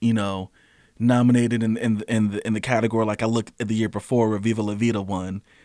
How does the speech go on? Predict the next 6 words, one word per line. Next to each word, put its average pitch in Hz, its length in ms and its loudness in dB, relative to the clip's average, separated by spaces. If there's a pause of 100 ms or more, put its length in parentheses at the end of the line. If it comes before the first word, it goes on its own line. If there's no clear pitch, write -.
(140)
Chasing 131 440 2
Pavement 104 680 -2 (280)
<laughs> - 800 -4
is 135 180 0
nominated, 127 600 6
like, 113 460 0